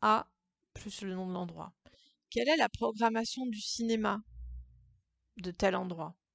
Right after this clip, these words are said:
Ce sont des principales commandes, mais il y en a certainement d'autres, alors n'hésitez pas à nous les partager en commentaire. Quelques conseils de Granny Geek.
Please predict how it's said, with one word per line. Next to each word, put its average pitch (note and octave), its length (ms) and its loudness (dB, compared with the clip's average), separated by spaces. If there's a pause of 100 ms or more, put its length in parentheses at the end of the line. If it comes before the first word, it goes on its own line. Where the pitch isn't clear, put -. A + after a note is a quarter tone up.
(440)
Ce - 200 -4
sont D#4 160 0
des A#3+ 140 4
principales A#3+ 520 0
commandes, F#3+ 380 -4
mais G#3+ 200 2
il A#3+ 140 -2
y B3 60 0
en G3+ 80 0
a F#3 80 0
certainement G#3+ 520 0
d'autres, G3+ 420 -4
alors F3+ 260 2
n'hésitez C4 580 -2
pas F#3 300 -2
à A#3+ 120 2
nous B3 120 0
les G#3 140 -2
partager F3+ 640 -4 (100)
en A#3 140 -4
commentaire. G#3+ 600 -4 (1600)
Quelques C#4 300 6
conseils A#3+ 420 4
de G#3 100 2
Granny F3+ 360 -2
Geek. - 320 -14